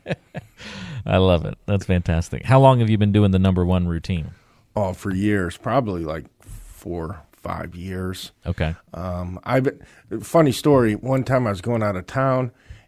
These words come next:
Speaker 2: and I didn't have a chance to h-, cut my hair, and, you know, like, I, I like to keep it real short, so I do it every week. So I went into one of those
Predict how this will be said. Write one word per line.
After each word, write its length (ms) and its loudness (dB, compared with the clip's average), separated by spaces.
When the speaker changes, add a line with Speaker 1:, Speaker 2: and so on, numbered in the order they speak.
Speaker 2:
and 440 -6
I 140 -10
didn't 260 2
have 140 -2
a 60 -8
chance 320 -2
to 60 -6
h-, 180 -20
cut 180 -2
my 160 -4
hair, 500 -4
and, 260 -6
you 180 -8
know, 100 -8
like, 240 -8
I, 140 -2
I 120 2
like 200 6
to 60 -2
keep 220 0
it 60 0
real 220 0
short, 380 0
so 140 -10
I 60 -8
do 180 -2
it 80 -2
every 180 -6
week. 220 -10
So 260 -6
I 100 2
went 240 8
into 200 6
one 240 4
of 80 2
those 460 2